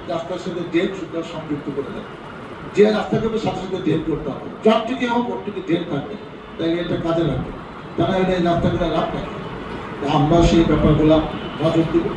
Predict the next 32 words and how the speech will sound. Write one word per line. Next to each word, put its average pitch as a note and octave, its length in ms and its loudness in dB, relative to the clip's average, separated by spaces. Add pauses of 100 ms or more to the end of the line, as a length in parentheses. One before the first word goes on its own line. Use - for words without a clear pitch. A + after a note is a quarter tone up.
(720)
আপনারা D#3+ 320 0
আমার D#3 180 4
উপর E3 120 2 (120)
বিশ্বাস - 340 2
রাখেন। F#3 240 0 (540)
আগেও D3+ 280 2
আমি E3 140 2 (240)
আপনাদের D3+ 320 4
প্রতি D3+ 280 2
দুইবার C#3+ 340 8 (380)
এমপি C#3 260 6
ছিলাম, D3+ 260 4
নাইনটিন C3+ 300 0
সিক্সটি - 200 -4 (1300)
এই E3 140 12
জায়গাটা F3 380 0
এখন E3 240 -4
একটা D#3+ 140 -4 (100)
জিম্মি F3 340 4
দশা - 280 2
থেকে E3+ 160 2 (120)
উদ্ধার F3+ 360 2
করাই D#3+ 240 2 (680)
আমাদের D3+ 340 -2
দায়িত্ব। C3 280 -4 (640)
আর C#3 80 0 (120)
আমি F3+ 120 -2 (100)
আমার F#3 200 6 (540)
নেতৃবর্গকে E3 720 4
যারা D#3 220 0
বসে C#3+ 240 2
আছেন, B2 220 -2